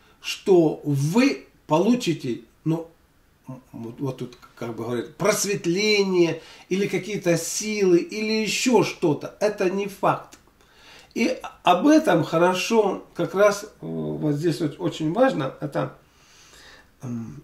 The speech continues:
углубиться немножечко в историю, углубиться в, м, жития святых, что у них было. И в частности,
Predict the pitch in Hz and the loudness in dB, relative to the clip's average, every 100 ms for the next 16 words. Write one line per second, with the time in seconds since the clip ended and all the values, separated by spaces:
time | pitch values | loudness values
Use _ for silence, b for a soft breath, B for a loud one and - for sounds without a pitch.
0 | - 156 180 202 196 - - 151 165 180 | -2 2 2 2 0 -2 0 2 4 4
1 | 156 147 160 156 165 165 - 226 220 196 | 2 0 2 4 4 0 -4 0 6 6
2 | 185 165 156 147 165 165 165 - 143 127 | 8 4 4 2 2 2 2 2 -2 -2
3 | - B B B - 127 135 180 170 147 | -8 B B B -12 -6 0 6 6 4
4 | 151 - - 135 143 151 147 165 196 208 | 0 -8 -12 -6 -6 0 2 2 0 4
5 | 202 165 143 160 175 - 226 240 196 - | 6 6 2 0 0 0 2 2 2 -2
6 | - 160 - - - 269 285 208 202 156 | -8 -8 -6 -8 0 6 6 6 2 2
7 | 147 131 - 220 214 311 311 277 220 - | 0 -4 -6 -6 2 4 4 2 0 -2
8 | 180 | -8